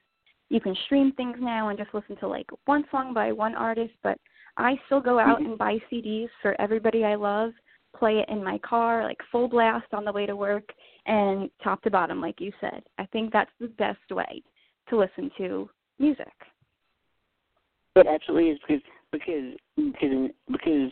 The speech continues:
Speaker 2: uh, um, that way I can sort of get into the, the, the, a writer's head and just, and just I sort of know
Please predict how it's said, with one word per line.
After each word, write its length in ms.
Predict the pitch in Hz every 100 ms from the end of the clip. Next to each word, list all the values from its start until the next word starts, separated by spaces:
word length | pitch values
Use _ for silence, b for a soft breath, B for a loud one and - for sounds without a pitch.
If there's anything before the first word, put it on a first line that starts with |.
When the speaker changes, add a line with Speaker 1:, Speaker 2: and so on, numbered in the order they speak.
| -
Speaker 2:
uh, 160 | 110 104 b b b b b _ 135
um, 140 | 123
that 200 | 151 185
way 140 | 165 160
I 100 | 165
can 300 | 170 151 139
sort 160 | 165 156
of 140 | 143
get 240 | - 147 - _ _ _ _ _ _ -
into 280 | 165 160 135
the, 260 | 131 - -
the, 280 | 135 127 - - _ _ _ _
the, 440 | 139 139 135 123 - B B B _ _ _ _ _ _ _ _ _ _ _ _ _ _ _ -
a 60 | 160
writer's 400 | 143 135 131 117
head 320 | 135 139 143 127
and 180 | 123
just, 180 | 120 117 - - _ _ -
and 280 | 139 135 131
just 180 | 123 - _ b b b b _ _ _ _ _ -
I 80 | 165
sort 200 | 160 156
of 60 |
know 380 | 151 143 135 131